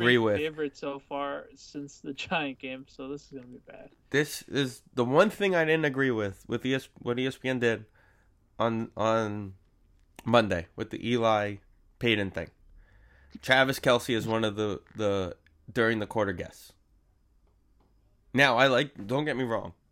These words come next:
Speaker 1: I love Travis Kelce as a football player, and he's great off the field, and he, and he knows football, so it's fun, it was good to listen to him. But you can't have a guy on that type of scenario where you're breaking down plays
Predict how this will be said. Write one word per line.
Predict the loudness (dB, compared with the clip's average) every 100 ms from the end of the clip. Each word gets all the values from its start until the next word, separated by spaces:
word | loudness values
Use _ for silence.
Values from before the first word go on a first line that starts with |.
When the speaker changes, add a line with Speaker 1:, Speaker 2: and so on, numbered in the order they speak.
| -4
Speaker 1:
I | -2
love | 0 -2 -4
Travis | -6 -2 -2 -4
Kelce | -8 -8 -8
as | -10
a | -6
football | -6 -4 -2
player, | -2 -4 -6
and | -8 -6
he's | -6
great | -4 -2 -2
off | -4
the | -6
field, | -6 -6 -6 _ _ _ _ _ -6
and | -4 -2
he, | -4 -4
and | -6 -2
he | 0
knows | 2 4 2
football, | 0 -4 -2 -4 -4
so | -8
it's | -12
fun, | -4 -2 0
it | -4
was | -6
good | -4 -4
to | -4
listen | -4 -4 -6 -10
to |
him. | -10 -10 -16 _ _ _ _ _ -16
But | -2 0 0 -2 _ -6
you | -6
can't | -4 -2 -2 0
have | -2 -2
a | -4
guy | -2 0 0
on | -2 -6 -4
that | -6 -6 -8
type | -8 -6
of | -10 -12
scenario | -10 -6 -4 -4 -4
where | -4
you're | -4 -4
breaking | -6 -6 -4 -4 -6 -6 -2
down | 0 0 -4
plays | -10 -8 -6 -6 -8 -12